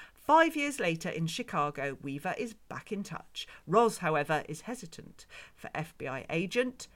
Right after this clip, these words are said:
and damaged prisoner of war, Charlie Sidlow suspects Weaver of passing nuclear secrets to Russia, and he's asking Roz to spy on her former lover.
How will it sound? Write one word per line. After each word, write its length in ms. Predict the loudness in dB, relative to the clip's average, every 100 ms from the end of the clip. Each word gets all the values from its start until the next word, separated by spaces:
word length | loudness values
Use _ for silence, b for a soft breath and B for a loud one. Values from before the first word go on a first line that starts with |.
| b
and 160 | -12 -4
damaged 400 | 2 2 2 -4
prisoner 340 | -6 -6 -4 -6
of 140 | -4
war, 360 | -2 0 0 -2 b b _
Charlie 380 | 4 6 6 4
Sidlow 680 | -2 -2 -2 0 0 0 -2
suspects 760 | -2 -4 0 2 2 0 -8
Weaver 320 | -4 -2 0
of 260 | 0 0 -2
passing 600 | -2 0 0 -4 -4 -2
nuclear 340 | -4 -4 -8
secrets 460 | -8 -8 -6 -8 -10
to 100 | -10
Russia, 440 | -6 -8 -8 -12 -14 B B
and 140 | -2 0
he's 160 | 8
asking 400 | 10 10 8 2
Roz 180 | 2 0
to 120 | -4
spy 640 | -6 -4 6 8 8 4 0
on 160 | -4 -4
her 140 | -4
former 380 | -4 -4 -2 -2
lover. 340 | -2 -2 -6